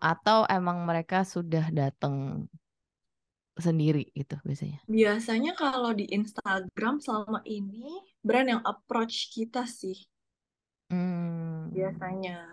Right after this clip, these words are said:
Speaker 1: Jadi, jadi lu, jadi sebenarnya as a content creator,
Speaker 2: Mm-mm.
Speaker 1: lu tuh lebih banyak ke kon-, maksudnya kayak sebenarnya lebih penting untuk konsisten aja bikin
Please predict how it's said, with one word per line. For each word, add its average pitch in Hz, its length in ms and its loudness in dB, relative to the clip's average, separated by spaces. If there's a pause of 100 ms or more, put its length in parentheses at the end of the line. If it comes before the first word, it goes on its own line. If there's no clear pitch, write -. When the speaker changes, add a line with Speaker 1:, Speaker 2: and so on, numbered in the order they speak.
(460)
Speaker 1:
Jadi, 180 180 4 (360)
jadi 190 200 -2 (160)
lu, 285 60 0 (260)
jadi 196 200 -2
sebenarnya 220 320 -4 (180)
as 208 140 -4
a - 120 -8
content 185 360 2
creator, 185 500 6 (600)
Speaker 2:
Mm-mm. 202 380 2
Speaker 1:
lu 208 80 4 (120)
tuh 269 120 8 (100)
lebih 214 240 6 (120)
banyak 185 320 6 (120)
ke 208 80 2 (260)
kon-, 196 300 2
maksudnya 247 300 2
kayak - 140 0 (220)
sebenarnya 208 480 4 (140)
lebih 214 260 0
penting 214 360 2 (380)
untuk 208 380 4 (220)
konsisten 240 580 2 (120)
aja 220 180 2 (100)
bikin 220 180 0